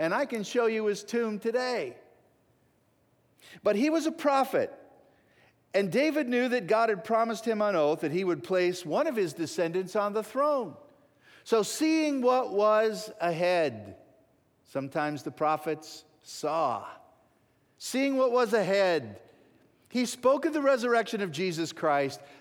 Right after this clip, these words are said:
that his body would not be abandoned in the grave, and therefore he said, 'Nor would he see decay.'" Psalm nineteen is about Jesus. And you and I might have totally missed it were it not for Peter's sermon.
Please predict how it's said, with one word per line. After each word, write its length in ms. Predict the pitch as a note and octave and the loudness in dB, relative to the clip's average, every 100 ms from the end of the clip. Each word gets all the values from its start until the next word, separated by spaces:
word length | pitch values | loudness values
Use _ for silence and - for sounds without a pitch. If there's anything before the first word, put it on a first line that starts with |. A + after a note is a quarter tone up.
| - | -2
that 160 | E3 | -2
his 320 | D3+ D#4+ D4+ G3 | 0 0 0 0
body 540 | E3+ D3+ C3+ A#2+ G#2 - - | 2 2 2 0 -4 -10 -6
would 140 | D3 | -4
not 260 | D3+ D#3+ C3 | 0 -2 0
be 100 | C#3 | -2
abandoned 580 | B2 C#3+ D#3+ D#3 C#3 C3+ | 0 2 2 0 -2 -4
in 100 | B2+ | -4
the 80 | A2+ | -4
grave, 580 | B2+ C#3+ C3 B2 A2+ - - - | -2 0 0 0 -4 -8 -18 -8
and 200 | A#2+ A#2+ | -6 -2
therefore 400 | C3+ - C#3 B2 | -2 0 -2 -2
he 140 | B2 | -4
said, 340 | A#2 B2+ A#2 A2+ | -6 -4 -4 -4
'Nor 300 | A#2 A2+ A2+ | -2 -2 -2
would 300 | A2+ A2+ G#2+ | -2 -2 -4
he 320 | A#2+ A2+ G#2+ | -6 -8 -8
see 420 | - - A2 G#2 | -12 -10 -8 -8
decay.'" 580 | F2 G2 - A2 G2+ - - - | -10 -16 -12 -10 -10 -12 -20 -20
Psalm 500 | - - F#3+ F3 D#3 | -12 -4 -2 0 -2
nineteen 640 | C3+ C3 B2 - F#3 C3+ G#2+ | -2 -4 -6 -8 -6 -4 -6
is 160 | F#2+ - | -12 -14
about 360 | F#2+ A#2 G#2 F#2+ - | -10 -8 -8 -12 -20
Jesus. 420 | - C3 B2 F2+ - - - - - _ _ _ _ _ _ _ _ _ _ _ _ - | -12 -8 -8 -10 -20 -20 -20 -20 -20 _ _ _ _ _ _ _ _ _ _ _ _ -10
And 140 | C3 | -2
you 100 | G#3+ | 0
and 80 | B3 | 2
I 140 | B3 | 2
might 160 | A3+ A3 | 2 2
have 140 | F#3+ | 0
totally 340 | - G#3+ G3+ F#3 | 0 0 2 0
missed 300 | G#3 G#3+ D3+ | 0 -2 -2
it 120 | A#2 | -2
were 200 | C#3 C#3 | -2 0
it 20 | |
not 180 | D#3 D#3 | 0 -4
for 120 | D3 | -6
Peter's 420 | B2+ E3 C3+ B2 | -8 -4 -4 -4
sermon. 420 | - E3 - - | -6 -8 -8 -12